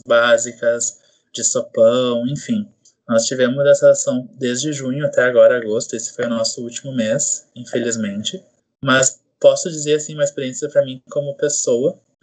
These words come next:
Foi muito transformador, muito, me fez contestar muitas coisas em relação a mim, a meus privilégios, a como eu reajo na sociedade também. Ah, na semana passada, a gente já foi entregar cestas básicas na estação da Tia Lolô do ônibus, lá em Viamão.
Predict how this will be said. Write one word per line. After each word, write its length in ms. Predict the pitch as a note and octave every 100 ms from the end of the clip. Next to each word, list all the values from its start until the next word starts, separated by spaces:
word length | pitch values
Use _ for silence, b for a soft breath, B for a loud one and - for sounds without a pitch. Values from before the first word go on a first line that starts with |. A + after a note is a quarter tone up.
| -
Foi 120 | -
muito 300 | C#3+ C#3 C#3+
transformador, 1000 | F#3+ F#3+ F#3 F3 E3 D#3+ C#3+ B2 B2 D3 -
muito, 600 | C#3+ C#3 - - E3 D3+
me 100 | D3
fez 160 | C#3 D3
contestar 800 | D#3+ D3+ D#3 - C#3 C3 D3+ D3
muitas 340 | C#3+ D#3 F3
coisas 320 | - D#3 D#3+ E3
em 40 |
relação 380 | D3 C#3+ - D3
a 80 | B2+
mim, 380 | A#2+ C3 D#3 D3 _ _ _
a 160 | C3 A#2
meus 240 | B2 C3+
privilégios, 1200 | - C3 B2+ A#2 B2 C#3 C3+ C3+ B2+ B2+ - - _
a 100 | C3
como 320 | C#3+ F3 C#3
eu 40 | C#3
reajo 440 | C#3+ G2+ G#2+ B2
na 120 | A2+
sociedade 760 | A2 - A2+ G#2+ G2 G#2 G#2 -
também. 540 | - G#2 G2 G2 A2 A#2 _ -
Ah, 320 | G#2+ G#2 G#2 G#2
na 100 | C#3
semana 320 | C3+ A#2 A#2+
passada, 360 | C3 - G#2+
a 40 | A#2+
gente 80 | A#2
já 80 |
foi 160 | A2+ A#2
entregar 360 | A2+ A#2 A2+ A2
cestas 360 | - - A2+
básicas 560 | A2+ G#2 G2 - A2+ A2
na 100 | A2+
estação 500 | - A#2+ - A2+ A2+
da 100 | B2+
Tia 160 | -
Lolô 240 | A#2 A2+ A2+
do 180 | A#2+ G#2+
ônibus, 380 | G#2+ B2 A2
lá 100 | G2
em 40 | G#2+
Viamão. 440 | A2 G#2 F#2+ -